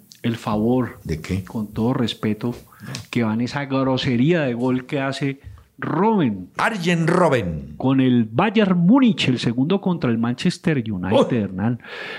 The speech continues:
Speaker 1: en cuartos de final.
Speaker 2: No, es que el
Speaker 1: En,
Speaker 2: tipo le
Speaker 1: en
Speaker 2: pegó.
Speaker 1: ese, en ese tres dos en el que ganó el United, pero pasó el Bayern Múnich. Eh, y, y fue ese Bayern Múnich subcampeón que perdió dos a cero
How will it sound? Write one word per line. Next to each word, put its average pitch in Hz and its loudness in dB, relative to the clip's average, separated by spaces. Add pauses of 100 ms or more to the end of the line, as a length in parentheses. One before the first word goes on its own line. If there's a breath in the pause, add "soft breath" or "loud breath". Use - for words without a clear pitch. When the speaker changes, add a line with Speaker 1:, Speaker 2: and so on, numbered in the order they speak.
(140 loud breath)
Speaker 1:
en 117 2
cuartos 123 0
de 151 2
final. 113 2
Speaker 2:
No, 95 4
es - -10
que - -10
el - -2
Speaker 1:
En, 110 2
Speaker 2:
tipo 107 0
le 104 2
Speaker 1:
en 110 4
Speaker 2:
pegó. 107 4
Speaker 1:
ese, 139 -2 (340 soft breath)
en 135 4
ese 147 6
tres 202 4
dos 196 2
en 208 6
el 190 4
que 143 0
ganó 123 2
el 143 4
United, 170 2
pero 117 0
pasó 110 -2 (440 loud breath)
el 127 4
Bayern 127 0
Múnich. 147 2 (640)
Eh, 107 4 (340 loud breath)
y, 214 4
y 160 2
fue 156 0
ese 196 0
Bayern 196 2
Múnich 196 0
subcampeón 139 0
que 180 0
perdió 139 0
dos 160 0
a 165 4
cero 170 2